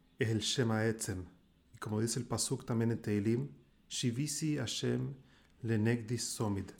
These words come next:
puse a Hashem permanentemente frente a mí. Y por lo tanto usemos nuestra, <clears throat> nuestra fuerza de visualización cada vez que cierro los ojos.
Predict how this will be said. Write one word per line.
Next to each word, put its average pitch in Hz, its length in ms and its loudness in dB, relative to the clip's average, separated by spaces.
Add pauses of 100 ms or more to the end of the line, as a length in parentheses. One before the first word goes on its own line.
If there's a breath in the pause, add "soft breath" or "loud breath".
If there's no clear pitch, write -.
(720 soft breath)
puse 147 360 0
a 120 60 2
Hashem 123 360 0
permanentemente 113 1080 -2 (600 soft breath)
frente 107 380 0
a 110 40 2
mí. 98 300 -2 (1700 loud breath)
Y 127 60 -2
por 127 160 2
lo 123 40 2
tanto 160 240 0
usemos 143 440 0
nuestra, 117 520 2 (720 loud breath)
<clears throat> - 0 -
nuestra 123 680 4 (140)
fuerza 143 400 0
de 123 100 4
visualización 107 1120 -2
cada 120 180 -2
vez 147 140 -2
que 135 120 -2
cierro - 280 2
los 131 240 0
ojos. - 420 -6